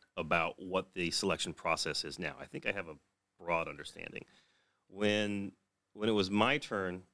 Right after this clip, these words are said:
uh, several years ago, there was a, a board that met to consider everyone for the various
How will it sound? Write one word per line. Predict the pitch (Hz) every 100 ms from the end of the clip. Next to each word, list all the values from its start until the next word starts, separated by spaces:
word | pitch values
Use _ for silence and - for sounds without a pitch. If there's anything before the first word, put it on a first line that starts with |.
| _ 92
uh, | 87 85 85
several | - 107 92
years | 92 90
ago, | 82 85 80 78 _ _ _ _ _
there | 107 143
was | 139 107
a, | - 104 95 92 90 87
a | 87
board | 87 104 113 107
that | -
met | 95 - -
to | 95
consider | 87 87 - 92 92
everyone | 98 110 113 92 90 87
for | - 92
the | 85
various | 82 92 92 92 87 -